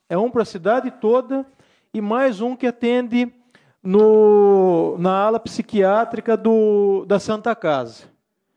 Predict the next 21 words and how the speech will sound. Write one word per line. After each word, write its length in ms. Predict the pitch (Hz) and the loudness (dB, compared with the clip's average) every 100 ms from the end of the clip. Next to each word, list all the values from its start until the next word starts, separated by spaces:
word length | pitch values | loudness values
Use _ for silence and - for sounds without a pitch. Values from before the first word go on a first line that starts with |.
| _ _ _ 160 | _ _ _ -6
Não 320 | 165 240 302 | 0 0 0
consegue 480 | 285 240 - 233 233 | -2 -4 -2 -2 -2
atender 380 | 233 226 226 | -4 -2 -2
toda 380 | 220 - 214 220 | -2 0 2 2
a 20 | |
demanda. 420 | 214 233 180 151 - | 0 -2 -2 -4 -2
Isso 120 | 202 | -4
aqui 180 | - 254 | -2 0
é 80 | |
algo 300 | 214 220 240 | 2 2 0
urgente, 960 | 220 254 302 202 135 214 254 226 - 151 | 0 2 4 2 -2 -2 -2 -4 -10 -12
que 80 | - | -4
precisa 400 | 196 - 220 233 | -4 -2 -2 -2
pra 160 | 247 254 | -2 0
ontem, 480 | 196 190 185 151 | 2 0 -4 -12
né? 140 | 156 190 | -8 -6
Queria 260 | 208 220 | -4 -2
para-, 260 | 240 240 220 | 0 -2 -4
parabenizar 640 | - 226 262 233 220 190 | -2 0 0 -2 -4 -2
essa 160 | 196 196 | -4 -6
indicação 640 | 180 175 151 - 208 240 | -8 -6 -6 -4 -6 -6